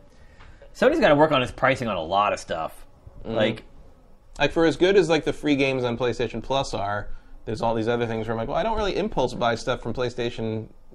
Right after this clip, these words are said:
Speaker 2: Network very often because
Speaker 1: Yeah.
Speaker 2: the prices are not, not really there."
Speaker 1: Nope.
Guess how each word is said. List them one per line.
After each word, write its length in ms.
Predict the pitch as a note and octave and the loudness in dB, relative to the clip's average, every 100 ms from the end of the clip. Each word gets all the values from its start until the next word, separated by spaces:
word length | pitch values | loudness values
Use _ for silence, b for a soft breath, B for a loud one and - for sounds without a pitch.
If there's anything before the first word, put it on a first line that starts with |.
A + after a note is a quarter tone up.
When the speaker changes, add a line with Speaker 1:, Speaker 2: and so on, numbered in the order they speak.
| - | -10
Speaker 2:
Network 360 | C#3+ G3+ C3 | -8 -4 -6
very 220 | G#2+ A2 A2 | -4 -2 0
often 280 | A2 A2 | 0 -2
because 260 | B2 - A#2+ | -6 -4 -4
Speaker 1:
Yeah. 60 | A2 | -4
Speaker 2:
the 80 | |
prices 380 | F#2+ G#3 C4+ B2+ | -4 -6 -6 -6
are 80 | A#2 | -4
not, 400 | A2+ A#2 B2 B2 - - - - - - - - | -2 0 -2 -4 -10 -20 -20 -20 -20 -20 -20 -16
not 340 | A#2+ B2+ A#2+ | -6 -4 -2
really 260 | B2 B2+ A#2+ | -2 -2 -2
there." 400 | A#2+ - F#3+ | -2 -2 -2
Speaker 1:
Nope. 60 | - | -4